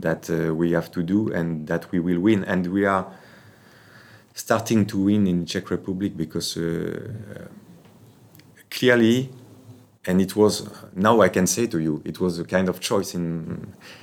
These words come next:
we were the last one to change for Osmos to Cube. We were the last one to go to the marketplace, and we will be the last one to go to the app. But in the, this, uh, uh, um, timeline, we, we had the best growth.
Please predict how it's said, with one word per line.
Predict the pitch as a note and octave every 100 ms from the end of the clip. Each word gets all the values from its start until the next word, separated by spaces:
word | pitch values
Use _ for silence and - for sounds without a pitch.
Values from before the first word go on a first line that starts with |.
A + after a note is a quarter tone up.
| - - -
we | G2
were | A#2+ C3
the | A#2
last | A2+ A2 -
one | G2+ G2+ F2+ - - -
to | -
change | F#2+ G#2+ G2 F#2
for | - F2
Osmos | F2 - F#2+ -
to | F#2
Cube. | - B2 G#2
We | G2+
were | G2+ G#2
the | G2
last | F#2+ G2+
one | G#2 G2+ G2 F2+
to | F#2+
go | F2 F#2+ F#2+
to | F#2
the | E2
marketplace, | E2+ F2 A2+ C#3 C#3 C3+
and | G2 F#2
we | F#2
will | F2+
be | F2+
the | F2
last | F#2+ -
one | A2 A2+
to | F2+
go | G2
to | F#2+ F2+
the | D#2 D#2+
app. | D#2 - - - - - -
But | F#2 G#2
in | G2
the, | F#2+ F#2 E2+
this, | F2+ F#2+ -
uh, | E2+ E2 D#2+ - - - - -
uh, | - - - - -
um, | - - - - - - - - _ -
timeline, | F#2+ F#2+ F#2 G2+ A2+ D3+ C#3+ - - - - _
we, | F#2 F#2 F#2 E2+
we | F2
had | E2 F#2+ D#2+
the | E2+
best | D#2 D#2+ E2 - -
growth. | E2 C#2 - -